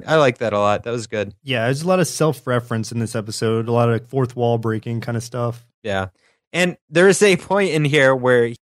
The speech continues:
Speaker 1: Darkwing is finally, he's fighting against his cousin Negaduck, and he pulls out a gun that shoots gas, and he says,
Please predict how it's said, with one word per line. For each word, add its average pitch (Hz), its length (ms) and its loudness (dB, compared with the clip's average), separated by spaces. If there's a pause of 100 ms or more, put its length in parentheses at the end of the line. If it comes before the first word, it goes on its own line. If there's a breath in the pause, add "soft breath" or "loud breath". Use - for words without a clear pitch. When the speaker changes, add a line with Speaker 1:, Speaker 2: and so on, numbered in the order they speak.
Speaker 1:
Darkwing 165 380 2
is 131 100 0
finally, 156 600 2
he's 123 260 -4
fighting 156 420 2
against 127 580 0 (120)
his 113 400 -2
cousin 113 520 -2
Negaduck, 104 440 -2 (320)
and 131 500 0 (160)
he 139 160 -6
pulls 196 320 2
out 202 220 4
a 202 40 2
gun 127 440 2
that 117 180 -4
shoots 131 380 -4
gas, 113 720 -4 (240)
and 123 180 -4
he 135 160 0
says, 127 840 2